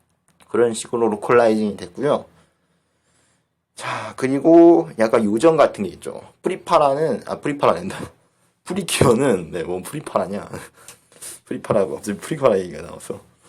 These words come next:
프리큐어는, 네, 모울은, 네, 한 번씩 이렇게 요정 같은 존재가 있는데, 약간 조력자 느낌이 나는데, 뭐 예스 프리큐어 때도 있었는데, 그땐 여러 명이었는데 이번에 한 명밖에 없더라고요. 네,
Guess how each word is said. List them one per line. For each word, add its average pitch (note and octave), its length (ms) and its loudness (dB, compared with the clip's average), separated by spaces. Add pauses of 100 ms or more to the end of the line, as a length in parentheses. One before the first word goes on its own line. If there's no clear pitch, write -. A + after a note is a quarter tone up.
(500)
프리큐어는, D#3 840 0
네, F2 400 -8
모울은, A#2+ 640 4 (180)
네, F2 300 -12 (420)
한 C3+ 180 -8
번씩 C#3+ 320 -6
이렇게 A2 260 -2
요정 D#3+ 360 2
같은 B2+ 320 -6
존재가 G#2+ 320 -2
있는데, G#2 560 -6 (420)
약간 G2 160 -4
조력자 B2 580 -2
느낌이 G2+ 320 -6
나는데, F#2+ 480 -10 (640)
뭐 F2 220 -10
예스 A#2+ 260 -2
프리큐어 E3+ 340 -4
때도 B2 180 -4
있었는데, A2+ 760 -4 (420)
그땐 F3 280 0
여러 B2 220 8
명이었는데 D#3 800 4
이번에 B2 260 -2
한 E4 180 -6
명밖에 E4+ 360 0
없더라고요. F#2 680 -2 (320)
네, F2 320 -12